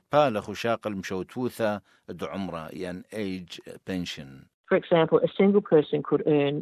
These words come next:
Speaker 2: more than fifty thousand dollars a year. It, it's measured over a fortnight, but roughly, and still get a part age pension, while a couple could earn just over, uh, seventy-five thousand dollars a year and still get a part age pension,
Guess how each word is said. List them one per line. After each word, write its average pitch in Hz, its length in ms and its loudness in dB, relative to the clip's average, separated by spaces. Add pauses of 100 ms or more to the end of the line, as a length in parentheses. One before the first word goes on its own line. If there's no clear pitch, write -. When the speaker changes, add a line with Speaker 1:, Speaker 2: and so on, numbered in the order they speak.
Speaker 2:
more 151 160 4
than 147 140 0 (120)
fifty 147 200 -4
thousand 143 400 0
dollars 139 340 0 (220)
a - 0 - (160)
year. 147 200 6 (220)
It, 151 160 2
it's 165 200 -4
measured 175 260 10
over 123 180 0
a - 80 -18
fortnight, - 380 8
but 127 100 -12 (100)
roughly, 151 380 2 (220)
and 151 100 -2 (100)
still 156 240 6
get 147 140 4
a - 100 -18
part 139 160 0 (100)
age 135 140 -4 (140)
pension, 151 340 -2
while 143 200 2
a - 40 -20 (120)
couple 165 320 4 (260)
could 156 200 6 (240)
earn 151 200 0 (260)
just 170 140 0 (140)
over, 151 220 6 (300)
uh, 151 80 -2 (140)
seventy-five 156 540 2 (120)
thousand 139 360 0
dollars 139 260 2
a 147 60 -6
year 143 160 -6
and 147 60 -8 (120)
still 151 280 4
get 143 140 2
a - 100 -20
part 139 140 0 (100)
age 139 120 -8 (120)
pension, 147 320 -2